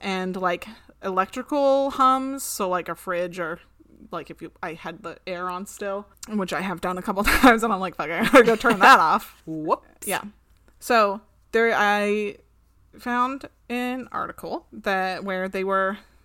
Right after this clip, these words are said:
Speaker 1: talking to a professor named Jonas Brosh. It's probably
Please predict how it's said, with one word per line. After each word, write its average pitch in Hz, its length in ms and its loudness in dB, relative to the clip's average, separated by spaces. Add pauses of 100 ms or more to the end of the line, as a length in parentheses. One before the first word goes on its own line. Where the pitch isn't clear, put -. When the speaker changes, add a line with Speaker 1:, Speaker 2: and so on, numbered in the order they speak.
(220)
Speaker 1:
talking 254 500 -4
to 220 360 -4 (280)
a 202 180 -4
professor 269 600 -4 (460)
named 196 460 -4 (640)
Jonas 214 420 -2
Brosh. 180 560 0 (280)
It's 214 120 -8
probably 311 640 0